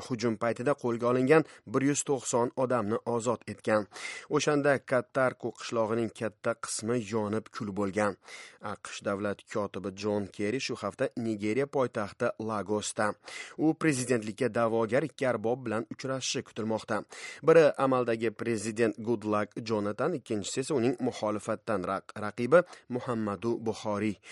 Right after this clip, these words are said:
aqsh davlat departamentiga ko'ra, Kerri kelasi oyga belgilangan saylovlarni ochiq va halol o'tkazishga da'vat etadi. Yaponiya bosh vaziri Shinzo Abe fuqarosining Islomiy davlat jangarilari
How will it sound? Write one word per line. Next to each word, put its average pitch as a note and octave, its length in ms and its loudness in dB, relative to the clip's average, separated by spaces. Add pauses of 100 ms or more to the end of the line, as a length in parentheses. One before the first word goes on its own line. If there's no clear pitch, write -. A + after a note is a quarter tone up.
(320)
aqsh A#2+ 340 -2
davlat A2+ 400 2
departamentiga A2+ 960 -2
ko'ra, C#3 260 0
Kerri A#2+ 420 -4
kelasi A2 360 -4
oyga G#2+ 260 -2
belgilangan A#2 680 2
saylovlarni C#3 720 2 (280)
ochiq B2 480 2 (160)
va A#2+ 120 2
halol A2 540 2
o'tkazishga A#2 880 -2
da'vat A2+ 560 -4 (180)
etadi. G2+ 420 0 (960)
Yaponiya E3+ 420 6
bosh C#3 240 6
vaziri C3 320 4
Shinzo B2+ 360 2 (120)
Abe B2 400 2
fuqarosining A2 640 0
Islomiy A2+ 420 -2
davlat A#2+ 380 2
jangarilari B2 760 2